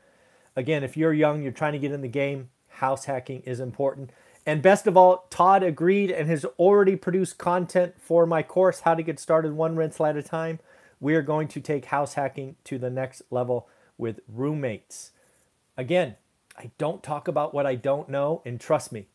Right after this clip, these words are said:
I have never house hacked with roommates. So again, folks, yes,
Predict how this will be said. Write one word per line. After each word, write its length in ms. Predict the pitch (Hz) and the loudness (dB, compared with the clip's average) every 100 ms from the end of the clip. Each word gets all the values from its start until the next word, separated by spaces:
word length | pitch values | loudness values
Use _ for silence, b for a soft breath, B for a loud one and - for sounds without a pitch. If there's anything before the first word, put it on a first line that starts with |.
| _ | _
I 140 | 123 123 | -10 -8
have 160 | 127 | -8
never 340 | 117 131 139 135 | -4 -4 -2 -2
house 300 | 120 120 - | -2 -6 -6
hacked 320 | 123 113 _ - | -10 -10 _ -14
with 180 | 110 117 | -14 -12
roommates. 500 | 113 113 101 - - | -12 -10 -12 -14 -4
So 180 | - 85 b b b - | -4 -4 b b b -6
again, 340 | 143 190 190 | 2 4 4
folks, 420 | 175 196 - - b b b b | 6 4 4 -4 b b b b
yes, 400 | 160 170 - | 4 4 2